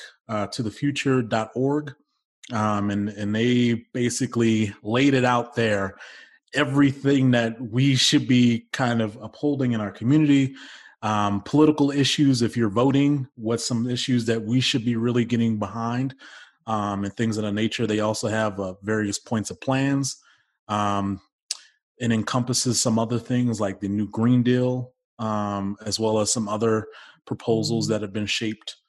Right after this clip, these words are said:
Speaker 1: um, to kinda just help us out.
Speaker 2: Yeah.
Speaker 1: And I know, um, just to kinda give that shout out to them, but they
Speaker 2: Mm-hmm.
Speaker 1: really have just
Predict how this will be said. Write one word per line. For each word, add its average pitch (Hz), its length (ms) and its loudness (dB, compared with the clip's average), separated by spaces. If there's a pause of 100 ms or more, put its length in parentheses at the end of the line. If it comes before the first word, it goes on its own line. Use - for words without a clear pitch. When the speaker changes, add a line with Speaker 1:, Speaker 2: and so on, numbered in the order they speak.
(300)
Speaker 1:
um, 92 540 -8
to 123 80 -4
kinda 196 260 -2
just 147 200 -2
help 143 200 -2
us 131 160 -4
out. - 120 -14 (460)
Speaker 2:
Yeah. 202 220 0 (280)
Speaker 1:
And 120 260 4
I 110 100 2
know, 131 500 4 (380)
um, 107 260 0
just 127 260 0
to 123 80 0
kinda 113 240 -2
give 110 180 0
that 98 140 -2
shout 151 220 0
out 113 200 -2
to 107 100 -8
them, 98 160 -6
but 98 220 -6 (380)
they 107 460 0
Speaker 2:
Mm-hmm. - 460 -12 (160)
Speaker 1:
really 143 480 8
have 107 300 0
just - 440 -4